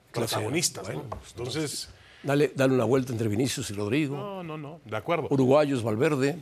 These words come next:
Speaker 2: Pero es evidente que el fútbol
Speaker 1: Argentinos.
Speaker 2: mexicano, el fútbol mexicano atraviesa por una, una crisis y por eso estamos recurriendo,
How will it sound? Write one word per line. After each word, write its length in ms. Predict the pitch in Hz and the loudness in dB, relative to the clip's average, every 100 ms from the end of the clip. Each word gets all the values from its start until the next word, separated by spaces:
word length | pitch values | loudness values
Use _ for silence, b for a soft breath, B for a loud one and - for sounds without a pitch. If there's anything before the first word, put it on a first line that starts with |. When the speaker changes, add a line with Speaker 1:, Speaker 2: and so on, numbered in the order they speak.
| - | 0
Speaker 2:
Pero 520 | 175 175 180 185 - - | 2 2 2 0 -6 -6
es 280 | 151 151 - | -4 -2 -2
evidente 440 | 143 139 143 139 | 0 -2 -2 -4
que 80 | 131 | -4
el 60 | |
fútbol 140 | 113 135 | -2 0
Speaker 1:
Argentinos. 420 | 131 113 165 127 | 0 2 2 2
Speaker 2:
mexicano, 400 | 127 120 - - | 0 -2 -4 -6
el 60 | 123 | -4
fútbol 220 | 160 160 | -2 -2
mexicano 360 | 139 120 139 | -2 -2 0
atraviesa 560 | 131 120 117 127 - 120 | 0 0 -2 -2 -2 -4
por 120 | 113 | -4
una, 440 | 117 120 110 104 101 | -4 0 0 -2 -4
una 220 | 143 147 | -4 -2
crisis 360 | 190 196 233 - | 0 0 0 -2
y 80 | |
por 200 | 202 214 | -2 0
eso 420 | 262 - 247 254 254 | 2 4 4 2 -4
estamos 320 | 160 220 208 | -2 0 2
recurriendo, 680 | 185 175 180 196 190 190 | 0 2 2 2 2 0